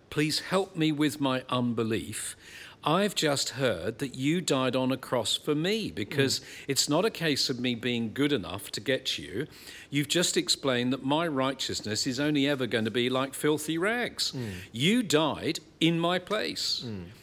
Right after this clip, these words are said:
Speaker 1: If that's true, please come into my life." And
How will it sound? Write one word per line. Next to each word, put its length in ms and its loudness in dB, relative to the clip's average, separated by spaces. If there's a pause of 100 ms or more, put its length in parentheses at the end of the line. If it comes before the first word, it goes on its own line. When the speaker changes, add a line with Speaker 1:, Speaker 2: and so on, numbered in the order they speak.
(160)
Speaker 1:
If 160 0
that's 260 2
true, 460 2 (340)
please 280 4
come 240 2
into 240 0
my 180 0
life." 480 -6 (340)
And 300 2